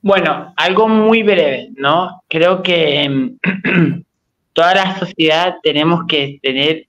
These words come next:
eh, siempre eso, una memoria histórica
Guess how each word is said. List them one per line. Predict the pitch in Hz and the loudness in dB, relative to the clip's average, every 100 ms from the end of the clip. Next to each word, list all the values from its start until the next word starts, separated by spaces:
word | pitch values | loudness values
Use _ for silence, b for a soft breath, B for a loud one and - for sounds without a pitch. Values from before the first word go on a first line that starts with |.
| _ | _
eh, | 139 127 123 127 _ _ | -4 -4 -8 -16 _ _
siempre | - 170 175 165 151 | -4 -2 0 0 -2
eso, | 143 131 113 _ | -4 -12 -14 _
una | 147 160 180 | -2 0 0
memoria | 175 160 160 180 185 | 0 0 2 0 -2
histórica | 175 175 190 208 208 208 208 233 - | -4 -2 0 0 -2 -4 -4 -8 -18